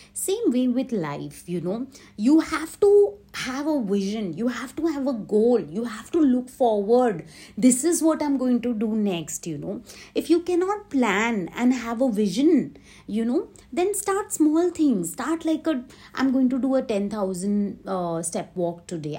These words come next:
I'm going to have, uh, go for a hobby class today." Start having a vision of how your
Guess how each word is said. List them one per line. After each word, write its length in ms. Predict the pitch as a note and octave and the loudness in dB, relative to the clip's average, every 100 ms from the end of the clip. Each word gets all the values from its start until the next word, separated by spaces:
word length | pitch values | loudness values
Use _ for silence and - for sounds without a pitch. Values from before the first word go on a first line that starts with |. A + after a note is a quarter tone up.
| F#3+ | -6
I'm 120 | G3 | -6
going 260 | G3 G3+ G3+ G#3+ | -4 -4 -4 -6
to 80 | G#3+ E3+ | -8 -8
have, 420 | E3 E3+ F3+ F3+ - - - - | -6 -4 -6 -10 -20 -20 -20 -10
uh, 220 | F3 E3+ | -6 -4
go 180 | E3+ B3 | 2 2
for 180 | C4 G#3 | 2 0
a 100 | A#3 B3 | 0 0
hobby 260 | B3 D4+ | 0 2
class 400 | D4 A#3 D#3+ D#3 | 0 -2 -4 -6
today." 300 | - D3+ C#3 - - - - - | -8 -10 -12 -16 -20 -20 -20 -6
Start 380 | C#4 E4 F4 | -2 0 -2
having 360 | - B3 A#3+ B3+ | -4 -2 0 2
a 80 | B3+ F#3+ | 0 0
vision 300 | G3 F3 A#3+ A#3+ | -2 0 0 0
of 80 | A#3 A3+ | -4 -4
how 140 | A3 | -2
your 220 | C#4+ D#4+ | 2 4